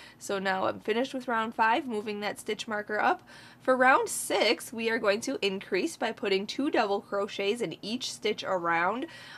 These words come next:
Always remember back loops only. So we'll double crochet in this first stitch two times, okay? See,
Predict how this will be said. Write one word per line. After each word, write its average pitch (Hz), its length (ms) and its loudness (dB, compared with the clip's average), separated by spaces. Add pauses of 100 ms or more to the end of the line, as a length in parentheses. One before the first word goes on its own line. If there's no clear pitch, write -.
(120)
Always 208 500 2
remember 202 720 -2
back 196 460 0
loops 214 500 -8
only. 180 480 -4 (300)
So - 160 -14
we'll 185 140 -2
double 190 400 -2
crochet 226 560 -4
in 226 280 -6
this 220 280 -8 (100)
first 202 280 0
stitch - 440 -2 (100)
two 247 520 -2
times, 131 920 -4 (360)
okay? - 260 -8 (1000)
See, - 160 -10